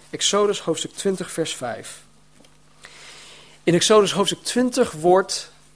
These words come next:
de wet gegeven. De, de, de, de tien geboden worden aan Mozes door God gegeven. En dan geeft hij de, de, de tien geboden.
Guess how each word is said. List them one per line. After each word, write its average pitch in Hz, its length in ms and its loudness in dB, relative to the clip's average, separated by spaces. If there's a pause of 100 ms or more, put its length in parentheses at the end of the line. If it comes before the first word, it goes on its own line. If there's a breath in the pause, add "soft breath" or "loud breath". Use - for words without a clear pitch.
(180)
de 139 220 -6
wet 185 220 4
gegeven. 127 500 -6
De, 127 180 -4
de, 131 420 -4 (320)
de, 131 180 -4
de 135 140 -8
tien 214 220 2
geboden 185 460 4
worden 170 340 0
aan 151 200 -2
Mozes 170 420 0
door 151 120 0
God - 240 -6
gegeven. 107 640 -8 (1800 loud breath)
En 156 120 2
dan 147 340 0 (100)
geeft 190 340 2
hij 175 200 2
de, 156 160 0
de, 147 200 -2
de 139 100 -8
tien 180 220 0
geboden. 147 600 0